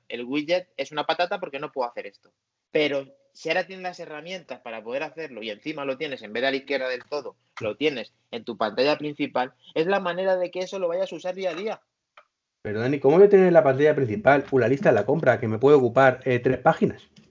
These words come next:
Speaker 1: Depende, puedo utilizarte solamente, eh,
Speaker 2: Claro.
Speaker 1: cuatro
Speaker 2: Pero
Speaker 1: iconos.
Speaker 2: es que está muy bien, pero lo cierto es que muchas veces, eh, los seres humanos somos así, y es,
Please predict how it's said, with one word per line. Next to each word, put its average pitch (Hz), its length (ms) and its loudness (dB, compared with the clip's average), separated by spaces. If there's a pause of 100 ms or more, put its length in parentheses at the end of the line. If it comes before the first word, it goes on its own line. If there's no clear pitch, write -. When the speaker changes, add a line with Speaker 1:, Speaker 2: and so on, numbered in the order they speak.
(240)
Speaker 1:
Depende, 117 400 -12
puedo 110 200 -8
utilizarte 110 460 -8
solamente, 113 640 -4
eh, - 80 -2
Speaker 2:
Claro. 101 580 -4 (220)
Speaker 1:
cuatro 120 280 4
Speaker 2:
Pero 104 80 4
Speaker 1:
iconos. 165 340 0 (100)
Speaker 2:
es 160 140 -14
que - 60 -8
está 165 160 -2
muy 196 140 6
bien, 220 360 4
pero 127 160 2
lo 123 120 4
cierto 170 260 4
es 185 60 2
que 208 220 0 (1400)
muchas 180 340 6
veces, 214 460 4 (100)
eh, 113 1080 2 (640)
los - 140 -12
seres 151 180 4
humanos 175 380 8
somos 123 240 -2
así, 185 380 4 (1300)
y 131 160 8
es, 123 220 2